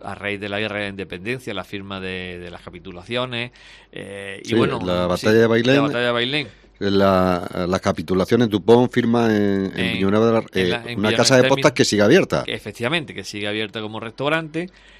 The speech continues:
Speaker 1: y eso era una casa de postas y que, bueno, que, que en algunos lugares también lo he recogido, por, prácticamente era como una venta, con la diferencia de que allí había carruajes que, que, que trasladaba al personal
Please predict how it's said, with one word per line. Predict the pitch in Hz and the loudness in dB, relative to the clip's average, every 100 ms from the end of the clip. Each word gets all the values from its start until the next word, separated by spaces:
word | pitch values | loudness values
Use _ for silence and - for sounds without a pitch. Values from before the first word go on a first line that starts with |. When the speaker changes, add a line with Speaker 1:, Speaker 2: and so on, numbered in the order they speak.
| - | -20
Speaker 1:
y | - 110 | -8 -4
eso | 107 - | -4 -4
era | 110 | -4
una | 113 113 | -4 -8
casa | 113 110 | -8 -8
de | 113 | -8
postas | 127 147 147 156 165 | -4 -6 -4 -4 -4
y | 160 127 | -6 -10
que, | 110 | -10
bueno, | 104 123 113 | -8 -10 -10
que, | 98 90 - | -12 -14 -16
que | 95 | -16
en | 101 | -12
algunos | 101 101 123 123 | -10 -10 -8 -6
lugares | 123 127 131 | -2 -2 -2
también | 135 123 117 110 | -10 -10 -10 -6
lo | 107 101 | -6 -4
he | 98 | -4
recogido, | 98 104 110 131 123 139 | -6 -10 -10 -8 -6 -6
por, | 123 107 - - | -8 -14 -16 -14
prácticamente | - 127 135 127 135 127 139 | -6 -6 -6 -8 -8 -4 -2
era | 139 | -2
como | 131 127 | -4 -8
una | 131 139 | -4 -2
venta, | 156 156 147 160 - _ - _ - | -2 -4 -4 -6 -6 _ -20 _ -8
con | 127 | -4
la | 131 | -2
diferencia | 139 143 147 147 151 151 | -2 -4 -6 -6 -8 -6
de | 139 139 | -6 -4
que | 151 147 | -4 0
allí | 131 117 123 131 135 | -2 -4 -6 -6 -2
había | 131 123 123 | -2 0 0
carruajes | 127 104 107 110 117 120 | -2 0 -4 -4 -8 -8
que, | 123 113 107 104 101 98 | -6 -6 -4 -6 -8 -10
que, | 98 92 87 | -14 -16 -16
que | - 98 | -16 -12
trasladaba | 104 104 101 110 | -8 -4 -4 -4
al | 110 | -6
personal | 101 110 131 135 143 | -8 -10 -8 -6 -6